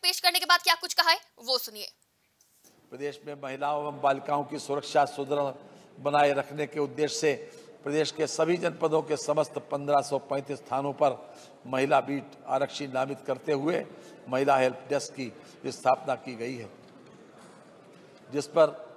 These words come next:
Speaker 2: ससम्मान उनकी शिकायतों का निराकरण कराया जा रहा है।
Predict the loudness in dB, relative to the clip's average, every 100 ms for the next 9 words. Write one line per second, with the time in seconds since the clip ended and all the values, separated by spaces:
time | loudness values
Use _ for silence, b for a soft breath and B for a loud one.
0 | -14 -6 -2 -2 2 4 4 0 -8 -8
1 | -6 -6 0 0 0 -2 2 0 0 -16
2 | B B -8 2 2 4 0 -2 0 4
3 | 4 4 2 4 4 4